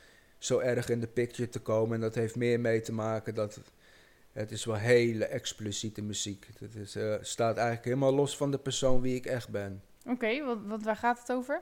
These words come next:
Speaker 1: Ja, het is, het is heel grof.
Speaker 2: Maar seksistisch grof,
Speaker 1: Ook,
Speaker 2: of?
Speaker 1: ook. M-, eh, het, het heet schizofrene rap. En,
Speaker 2: Ja.
Speaker 1: eh,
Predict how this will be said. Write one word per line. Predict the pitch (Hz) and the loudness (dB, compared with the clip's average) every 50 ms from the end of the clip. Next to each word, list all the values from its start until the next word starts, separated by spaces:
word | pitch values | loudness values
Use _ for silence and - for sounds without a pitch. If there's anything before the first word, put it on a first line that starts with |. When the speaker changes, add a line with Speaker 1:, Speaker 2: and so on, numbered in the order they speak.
| - - - | -8 -10 -6
Speaker 1:
Ja, | - 98 98 95 101 101 | -4 -2 0 0 0 0
het | 98 104 101 - 104 101 107 | 0 -2 -2 -4 -4 -6 -8
is, | 107 104 - | -8 -8 -8
het | 117 107 - - | -8 -8 -6 -8
is | 113 110 - | -8 -4 0
heel | 123 120 120 | 0 2 2
grof. | 117 - - 117 113 104 98 - - - - - - - 107 110 104 - - _ _ _ - - | 0 -2 -4 -4 -4 -4 -4 -4 -8 -16 -20 -20 -20 -20 -18 -18 -18 -20 -20 _ _ _ -20 -12
Speaker 2:
Maar | - 208 214 208 208 208 208 202 202 202 | -6 -2 2 4 4 4 4 4 2 0
seksistisch | 202 - - 208 - - - 277 262 - - 277 269 - - | 0 -4 -8 -8 -6 -4 -2 -2 -2 -4 -6 -8 -8 -8 -8
grof, | - - - 131 135 143 143 147 139 143 - | -4 2 6 10 10 12 12 10 10 6 0
Speaker 1:
Ook, | 113 | -4
Speaker 2:
of? | 107 - | 0 4
Speaker 1:
ook. | 131 127 131 135 131 123 - - | 6 8 8 8 6 4 0 -8
M-, | 120 113 - - - | -10 -8 -2 6 8
eh, | - - 117 117 113 - | 10 10 10 10 6 2
het, | - 95 113 - - - - 82 71 | 2 0 -6 -10 -12 -12 -12 -10 -8
het | 95 113 110 | -6 -6 0
heet | 127 127 127 131 - | 2 4 4 4 2
schizofrene | - - - 147 139 - 135 120 - - 135 147 143 139 135 127 120 | 0 0 0 0 0 0 -2 -2 0 4 8 8 10 10 8 6 4
rap. | 113 120 117 131 151 - - - - - | 2 4 2 2 2 0 -4 -4 0 2
En, | - 233 233 | 4 6 6
Speaker 2:
Ja. | 226 220 220 240 | 6 8 8 8
Speaker 1:
eh, | 320 330 - | 6 6 2